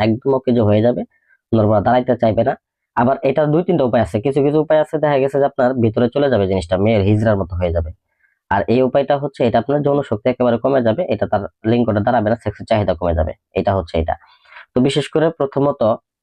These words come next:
আমি এখানে বীর্য এবং কি ময়দা, ময়দা ছাড়া এখানে কিছু আমাদের হাড়ের গুঁড়া আছে। তো হাড়ের গুঁড়ার পাশাপাশি, হাড়ের গুঁড়া নিয়ে তার পাশাপাশি আমি এখানে ময়দা মিশ্রিত করে এবং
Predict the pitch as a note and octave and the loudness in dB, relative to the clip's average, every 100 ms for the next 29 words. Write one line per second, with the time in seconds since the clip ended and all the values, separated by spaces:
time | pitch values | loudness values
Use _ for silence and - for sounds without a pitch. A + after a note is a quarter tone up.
0 | _ _ _ G#2 G#2+ G#2 A#2 G#2+ A2+ C#3+ | _ _ _ 0 0 2 0 0 0 0
1 | C#3+ D#3 D#3+ - _ _ - A#2 C3+ C#3+ | 0 0 0 -2 _ _ -2 0 0 -2
2 | C3 A#2 B2 _ _ _ _ _ G#2+ B2 | 0 0 -2 _ _ _ _ _ 0 2
3 | C#3+ B2+ F#2 - _ _ _ - G#2 C3 | 2 0 -4 -6 _ _ _ -4 0 2
4 | D3 C#3+ - A2 A2 B2 B2 B2 D#3+ A3 | 0 -2 -2 0 0 2 0 -2 -4 -6
5 | _ _ _ _ _ - A2 A2 G2+ E2 | _ _ _ _ _ -2 0 2 0 0
6 | G2+ A2 G2+ B2 C3+ A2 - - _ _ | 0 2 2 2 2 0 -4 -20 _ _
7 | _ _ _ _ - G#2+ G2 A2+ B2+ B2+ | _ _ _ _ -4 -2 0 2 2 2
8 | C#3 C3+ - _ - B2+ B2+ B2+ - A#2+ | 2 0 -2 _ -6 -2 -2 -2 -2 -2
9 | A#2 A2 A#2 B2 C3+ C3 A2 - _ _ | 0 2 2 2 2 2 0 -2 _ _
10 | _ _ _ _ - A2 A2 B2+ B2 A#2 | _ _ _ _ -2 -2 0 -2 0 -2
11 | - A2 G#2+ G2+ A2+ G#2+ A#2 A#2+ A2 - | 0 0 2 2 2 2 2 2 0 -2
12 | A2+ G#2 A2+ A#2 - - G#2+ | -4 -2 -2 0 -2 -2 0